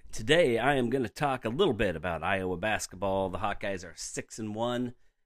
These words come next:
after beating Georgia Tech eighty-one to sixty-five Tuesday night. And just a huge week coming up. So, you know, what, what, what have we seen so far? What do we like? What, what do we not like?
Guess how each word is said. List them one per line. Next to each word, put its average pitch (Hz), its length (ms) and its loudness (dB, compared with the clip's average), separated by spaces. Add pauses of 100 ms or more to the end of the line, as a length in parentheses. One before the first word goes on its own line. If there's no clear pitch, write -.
(180)
after 107 340 -6
beating 95 440 -6
Georgia 98 420 -8
Tech - 460 -10 (420)
eighty-one 101 520 0
to 85 40 -12
sixty-five 92 920 -6
Tuesday 95 420 -8
night. 104 320 -4 (880)
And 113 280 -2
just 120 160 -8
a - 40 -8
huge 120 320 0
week 98 280 -4
coming 80 300 -12
up. 80 220 -10 (120)
So, - 460 -14 (480)
you 78 80 -20
know, 78 60 -14
what, 95 200 -8
what, 101 240 -6
what 107 120 -6
have 98 100 -8
we 98 120 -6
seen 95 300 -6
so 95 240 -6
far? 90 280 -6
What 90 100 -6
do 92 80 -4
we 92 100 -6
like? 92 300 -4
What, 98 140 -16
what 98 240 -12
do 87 80 -20
we 92 100 -8
not 92 320 -2
like? 82 400 -4